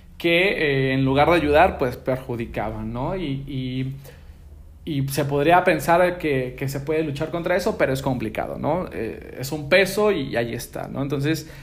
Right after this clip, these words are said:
en esta canción nos, justamente nos habla sobre eso, de que, pues, las otras personas ven como que están saliendo, como que ya va en serio, y empiezan a, a opinar cosas, empiezan a,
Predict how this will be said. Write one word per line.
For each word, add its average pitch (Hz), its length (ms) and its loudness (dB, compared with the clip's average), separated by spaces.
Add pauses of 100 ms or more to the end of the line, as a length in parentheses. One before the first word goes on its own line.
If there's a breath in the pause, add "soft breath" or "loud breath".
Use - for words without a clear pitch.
(260 loud breath)
en 139 60 -6
esta 175 160 0
canción 190 420 -4
nos, 160 120 -4
justamente 165 520 -2
nos 143 200 -4
habla 156 260 0
sobre 180 340 2
eso, 202 240 -2
de 156 140 -4
que, 120 380 -6 (400 loud breath)
pues, 156 340 -6
las 147 220 0
otras 185 240 0
personas 165 440 -2
ven 185 200 -2
como 165 240 -4
que - 60 -12
están 160 240 -4
saliendo, 202 580 -2
como 151 240 -6
que 139 100 -10
ya 139 120 -2
va 143 100 0
en 147 80 -6
serio, 196 580 -2 (560 loud breath)
y 165 120 -2
empiezan 165 440 -2
a, 151 120 0
a - 160 -4
opinar 135 460 0
cosas, - 680 -2
empiezan 135 420 -4
a, 127 320 0